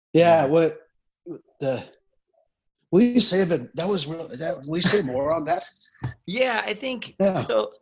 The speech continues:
Speaker 2: And, and, and I, I wanna be careful 'cause I don't wanna talk shit about any particular type of music or any particular musician. That's not really what I do. Um, if I don't like it, I don't talk about it most of the time. Um, but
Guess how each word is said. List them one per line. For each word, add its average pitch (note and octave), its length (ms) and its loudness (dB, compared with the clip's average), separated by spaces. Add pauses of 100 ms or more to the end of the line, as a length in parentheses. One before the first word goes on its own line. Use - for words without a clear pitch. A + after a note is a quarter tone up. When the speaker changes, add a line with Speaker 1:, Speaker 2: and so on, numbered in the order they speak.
Speaker 2:
And, G#3 180 -2
and, G#3 240 -4
and G#3 260 -4
I, - 160 2
I - 40 2
wanna A3 160 0
be G#3 100 -4
careful F3 280 -6
'cause C#3+ 160 -8
I D3+ 80 -2
don't F3+ 140 -6
wanna D#3 180 -6
talk C3 280 -8
shit B2+ 280 -6
about G#2+ 360 -4
any A2 240 -10
particular G2+ 540 -14
type G2+ 280 -10
of G2+ 60 -14
music G2 360 -12
or F#2+ 80 -10
any F#2+ 220 -12
particular F#2 520 -18
musician. F2+ 520 -14
That's F#2 200 -12
not G2+ 160 -6
really G2 180 -10
what F#2+ 140 -10
I F2 100 -10
do. F2 460 -10 (100)
Um, F2+ 320 -10
if F2+ 120 -8
I A2 60 0
don't A#2 160 -4
like G2+ 200 -4
it, G#2 60 -6
I G2 60 -6
don't F#2+ 160 -10
talk F#2+ 240 -6
about G2+ 200 -4
it G#2+ 200 -8
most G#2+ 280 -10
of A2 100 -8
the - 60 -16
time. A2 260 -4 (680)
Um, G2 520 -6 (880)
but B2 360 -2